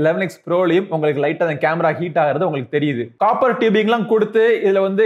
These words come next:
ஹீட்டை டிசிபேட் பண்றதுக்கான ஆப்ஷன்ஸ்லாம் கொடுத்துருக்காங்க. But இருந்தாலும் இது ஹீட் வர்றதுக்கான பிரச்சனை என்ன அப்படின்னா,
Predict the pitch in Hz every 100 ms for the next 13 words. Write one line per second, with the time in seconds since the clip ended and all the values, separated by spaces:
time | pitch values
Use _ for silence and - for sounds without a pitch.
0 | 190 208 214 185 170 233 202 196 185 180
1 | 170 170 165 170 180 190 175 - 170 180
2 | 170 170 185 151 139 185 196 175 170 202
3 | - 147 143 226 - 170 170 190 175 151
4 | - 170 - 240 196 175 185 175 147 143
5 | 135